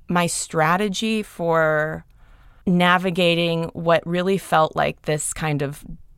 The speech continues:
dual world of a very kind of fundamentalist, hyper sanitized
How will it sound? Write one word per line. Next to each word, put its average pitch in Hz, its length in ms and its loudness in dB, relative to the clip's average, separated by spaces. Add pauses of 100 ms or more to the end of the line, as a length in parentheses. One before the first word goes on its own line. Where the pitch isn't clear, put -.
(160)
dual 208 400 4
world 147 680 2
of 147 880 2 (220)
a 202 100 2
very 170 560 0 (420)
kind 208 120 4
of 180 60 0
fundamentalist, 180 1300 2 (1040)
hyper 175 840 4 (260)
sanitized 165 1000 2